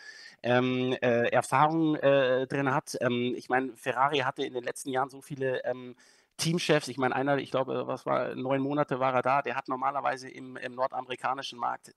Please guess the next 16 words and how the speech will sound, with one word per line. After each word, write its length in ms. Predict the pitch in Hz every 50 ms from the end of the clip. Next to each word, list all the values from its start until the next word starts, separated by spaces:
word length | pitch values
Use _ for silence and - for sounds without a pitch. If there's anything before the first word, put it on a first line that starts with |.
| _ _ -
Autos 500 | - 156 175 - 143 113 - - - -
verkauft. 420 | - 123 113 - 120 101 101 - -
Der 80 | 117
kennt 160 | - 139 131 -
sich 140 | 135 117
mit 80 | 139 123
dem 20 |
Autoverkauf 580 | 110 175 - 170 - - 110 - - 98 101 -
aus. 240 | - 98 95 - - - - -
Das 160 | - 113 -
hat 140 | 156 - -
mit 160 | 160 143 156
Rennsport 440 | 170 208 247 - - - 110 95 -
nichts 280 | 95 92 - - - -
zu 100 | - 92
tun. 280 | - - - - -